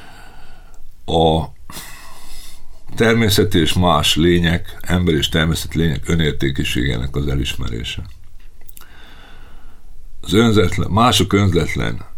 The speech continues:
segítése, altruizmus, ezek azok a legfőbb etikai elvek, amiket kéne követnünk.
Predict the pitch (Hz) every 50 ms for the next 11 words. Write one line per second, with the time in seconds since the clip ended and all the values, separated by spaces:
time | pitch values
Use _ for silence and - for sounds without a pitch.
0 | - - - - - - - - 67 78 82 82 76 - 82 82 87 85 - -
1 | 104 104 98 98 101 - - - - - - - - - - - - 80 80 80
2 | - - 87 85 85 80 78 85 90 98 98 98 - - - - - - - -
3 | - - - - - - - - - - - - - - - - - - - -
4 | - - - - - - - - - - - - - - 104 110 110 - 120 85
5 | 87 80 - 80 76 73 - 85 87 90 87 - - 78 - 71 76 - - -
6 | - 60 65 65 64 71 78 82 87 - - - 76 80 73 - 69 67 - -
7 | - 78 73 71 69 - 67 - - - - - -